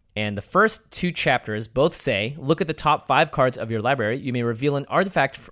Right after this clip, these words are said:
card from among them and put it into your hand, and put the rest on the bottom of your library in a random order." So for chapters one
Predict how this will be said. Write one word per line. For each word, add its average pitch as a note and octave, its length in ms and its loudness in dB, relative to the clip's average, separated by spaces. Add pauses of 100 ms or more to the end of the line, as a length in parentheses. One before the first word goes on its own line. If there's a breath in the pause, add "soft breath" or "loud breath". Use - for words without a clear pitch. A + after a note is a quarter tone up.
card A#2+ 260 0
from B2+ 140 -4
among C#3 260 0
them D3 140 0
and A#2+ 100 -4
put B2 140 -2
it A#2 60 -4
into A2+ 200 -8
your G#2+ 80 -4
hand, C#3 340 -2 (460 loud breath)
and G#2+ 80 -6
put A2 100 -2
the A#2+ 80 -2
rest B2+ 220 2
on A#2 140 -4
the A2 80 -4
bottom G#2+ 180 -2
of G#2 40 -8
your G2+ 100 -4
library F#2 280 -6
in F#2+ 120 -10
a F#2 100 -8
random G2+ 560 -6
order." G#2+ 340 -4
So A2+ 220 -4
for A#2 140 -8
chapters A#2 480 -4
one B2+ 280 0